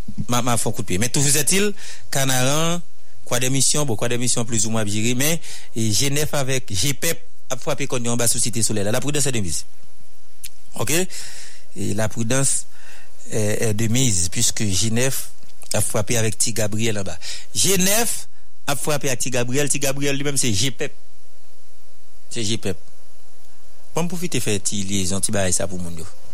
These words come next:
Moun dada, mais m'a vinn sur moun dada tout à l'heure. Lorsque c'est balle qui a tiré, tout ton cas sauvé, on vit,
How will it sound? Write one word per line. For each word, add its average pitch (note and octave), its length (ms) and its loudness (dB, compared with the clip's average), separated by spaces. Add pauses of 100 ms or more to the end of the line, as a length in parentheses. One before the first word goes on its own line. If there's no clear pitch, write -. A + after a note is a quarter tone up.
(720)
Moun B2 160 2
dada, B2 280 2
mais A#2+ 100 2
m'a D3+ 160 0
vinn D#3+ 100 2
sur C#3+ 100 2
moun C3+ 120 2
dada A#2+ 180 2
tout A2 160 0
à G#2+ 40 2
l'heure. F#2 120 0 (1200)
Lorsque D3 280 2
c'est D3+ 120 2
balle B2 300 0
qui B2+ 100 0
a A#2 40 0
tiré, C#3 560 0 (500)
tout C3 120 0
ton B2+ 140 0
cas A2+ 140 0
sauvé, A2+ 380 0
on A2+ 120 -2
vit, B2+ 240 -2